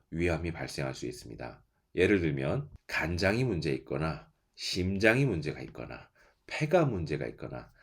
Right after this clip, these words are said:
신장이 문제가 있거나 척추가 문제가 있거나 또는 정신적인 어떤 스트레스가 있거나 이럴 때도 위암이 발생할 수 있습니다.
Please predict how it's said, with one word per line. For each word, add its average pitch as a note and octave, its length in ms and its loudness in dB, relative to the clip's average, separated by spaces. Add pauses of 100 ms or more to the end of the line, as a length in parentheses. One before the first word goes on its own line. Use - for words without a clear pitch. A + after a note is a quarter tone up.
(160)
신장이 D3+ 560 4
문제가 C#2+ 400 -2
있거나 - 500 -10 (500)
척추가 F#3+ 600 4
문제가 D#2+ 400 4
있거나 A#1+ 500 -8 (540)
또는 G#2 420 4 (280)
정신적인 A#2 580 2
어떤 F2+ 240 2
스트레스가 D#3+ 520 2
있거나 C#2+ 500 -2 (260)
이럴 B2 420 10
때도 E2+ 560 2 (300)
위암이 E2+ 640 0
발생할 - 420 -6
수 - 140 -8
있습니다. - 560 -12